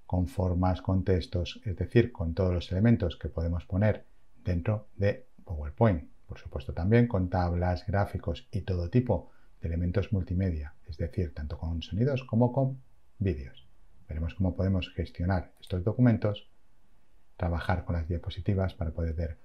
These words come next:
ordenarlas, duplicarlas, etcétera. Veremos cosas tan importantes como las transiciones,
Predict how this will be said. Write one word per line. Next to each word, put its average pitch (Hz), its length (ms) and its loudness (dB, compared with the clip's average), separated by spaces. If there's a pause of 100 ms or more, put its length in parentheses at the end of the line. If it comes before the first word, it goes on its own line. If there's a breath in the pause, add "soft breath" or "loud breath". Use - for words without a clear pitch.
(260 soft breath)
ordenarlas, 87 800 0
duplicarlas, 87 960 -2 (280)
etcétera. - 520 -6 (1300 soft breath)
Veremos 101 420 2 (680)
cosas 87 340 -2
tan 85 160 0
importantes 110 520 2
como 95 160 2
las 87 180 0
transiciones, 87 800 0